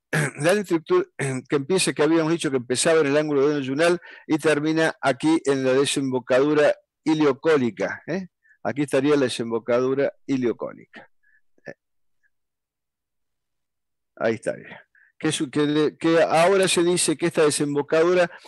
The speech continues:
es una papila, una carúncula. Ya no se la considera con una válvula. Antes se llamaba,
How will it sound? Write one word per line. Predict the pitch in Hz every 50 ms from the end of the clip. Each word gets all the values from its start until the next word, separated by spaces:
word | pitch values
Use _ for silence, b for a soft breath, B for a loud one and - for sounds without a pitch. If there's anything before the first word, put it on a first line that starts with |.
| B B B B
es | 170 160 - -
una | 175 170 160 147 139
papila, | - 127 120 120 - - 185 180 156
una | 147 135 127
carúncula. | 113 - 123 120 143 170 170 151 123 113 - - 104 107 101 95 95 - - b b b b b b
Ya | b 113 110 151 160 165
no | 160 160 160 175 185
se | 160 - 165 147
la | 143 135
considera | 127 - 123 123 123 120 - - 131 131 147 175 165 151 123
con | - - 113 120
una | 127 123 117
válvula. | 120 117 107 101 95 90 92 104 -
Antes | 156 180 185 175 175 170 151
se | - 139
llamaba, | 123 135 139 147 156 156 147 143 143 139